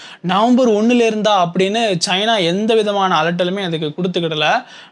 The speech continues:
டொனால்ட் ட்ரம்ப்புமே அதுக்கப்புறம் பெருசா அதை பத்தி, அஹ், பேசல. இந்த நூறு சதவீதம் வரி அப்படின்றதோட சைனா மீதான அந்த ஒரு நடவடிக்கையை அவரு, அஹ், நிறுத்தி வச்சிருக்காரு. நவம்பர் ஒண்ணுக்கு இன்னும் கொஞ்ச நாள் இருக்கு. அஹ், சைனாவுமே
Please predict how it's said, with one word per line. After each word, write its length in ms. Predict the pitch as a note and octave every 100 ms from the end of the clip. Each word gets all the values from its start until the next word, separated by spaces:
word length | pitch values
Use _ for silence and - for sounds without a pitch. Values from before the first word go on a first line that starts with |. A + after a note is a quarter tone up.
| D#3+
டொனால்ட் 500 | F#3+ A3+ C#4 C4+ A3
ட்ரம்ப்புமே 280 | A3+ G3+ G#3+
அதுக்கப்புறம் 640 | A#3+ G3+ F#3+ F#3+ G3+ A3+ F#3+
பெருசா 320 | G3+ G#3+ A3+
அதை 220 | G3+ F#3+
பத்தி, 720 | F3 F3 A3 A3 F#3 D3 D3 - - -
அஹ், 180 | D#3 D3+
பேசல. 440 | F3+ F#3+ F#3 D3+ -
இந்த 220 | F3 E3+
நூறு 440 | F3+ A3+ C#4+ C#4
சதவீதம் 520 | A#3 G#3 G#3+ G#3+ A#3+
வரி 280 | F3 F#3+ A#3+
அப்படின்றதோட 840 | F3+ E3+ G#3+ G3 F3 E3+ F3 A#3 -
சைனா 280 | F#3+ G3 A3
மீதான 320 | G#3 F#3+ F#3+
அந்த 200 | F3+ F3
ஒரு 140 | F3 E3+
நடவடிக்கையை 540 | D#3 F#3+ G3+ F3+ F3
அவரு, 600 | G3+ F3+ D#3+ E3+ F#3+ E3+ - - -
அஹ், 200 | D#3 D#3
நிறுத்தி 320 | G3+ A3+ A#3
வச்சிருக்காரு. 640 | F#3+ F3+ E3+ D3 F#3+ B3+ - - -
நவம்பர் 440 | F3+ A#3 C#4+ C#4+
ஒண்ணுக்கு 320 | A#3 A3+ B3+
இன்னும் 260 | G#3+ A3+ A3+
கொஞ்ச 200 | G3+ F#3
நாள் 240 | F3 F#3+ F3
இருக்கு. 340 | D#3 D#3 C#3+ - -
அஹ், 220 | E3+ E3 E3+
சைனாவுமே 640 | F#3+ A3 C4 B3+ A#3 A#3+